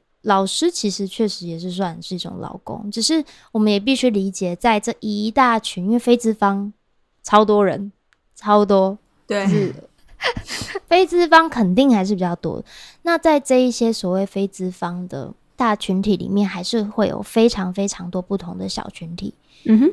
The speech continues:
Speaker 1: 那就可能，可能会是他们是属于像阿辉刚刚说的，从事黑手的工作的，又或者是他们是从事脑力激荡的那些人等等的，又或者是就是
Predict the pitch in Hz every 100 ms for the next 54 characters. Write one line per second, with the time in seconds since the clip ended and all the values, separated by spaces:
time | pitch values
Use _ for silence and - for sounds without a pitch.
0 | - 220 202 208 - 185 190 - 180 180
1 | 202 190 190 180 185 180 180 180 - -
2 | - - - - - - - 190 185 -
3 | 190 196 190 196 196 190 185 196 - _
4 | _ - 190 220 220 - 277 285 - -
5 | 196 _ _ _ _ - 202 196 - 226
6 | 254 269 208 - - 220 208 196 190 190
7 | 202 190 185 190 190 175 190 220 214 180
8 | 165 226 226 - _ _ _ - 214 202
9 | 226 180 165 - 202 202 196 196 180 175
10 | 202 - _ _ - 185 190 - - -
11 | - _ _ _ 233 226 202 180 180 196
12 | 185 190 - 185